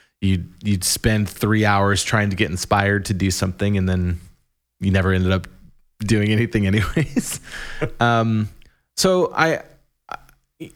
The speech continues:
yeah, anyways, I, so I don't really have any, um, kind of direction on this other than just kind of pursuing, like, what does it look like to, to be inspired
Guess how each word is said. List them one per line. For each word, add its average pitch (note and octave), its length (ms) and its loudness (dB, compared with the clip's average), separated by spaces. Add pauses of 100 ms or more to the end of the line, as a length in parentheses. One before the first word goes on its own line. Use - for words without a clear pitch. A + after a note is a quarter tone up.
yeah, C#3+ 220 2
anyways, A2 360 2
I, D3 220 2
so D#3+ 160 2
I E3 40 4
don't F#3+ 120 2
really D#3+ 160 2
have A#2+ 260 2
any, A#2 460 0
um, G2+ 420 2 (460)
kind B2+ 160 2
of G#2 100 0
direction A2+ 560 2
on F#2 140 0
this F#2+ 180 0
other A2 240 0
than G2 540 0
just - 160 -6
kind A2 160 0
of G2+ 100 -6
pursuing, G#2 460 0
like, G2 160 -2
what G2+ 100 2
does G2+ 140 -4
it F#2 60 -2
look F#2+ 180 -2
like G2+ 220 0
to, F#2+ 260 0 (720)
to - 140 0
be G#2 240 2
inspired G2+ 760 0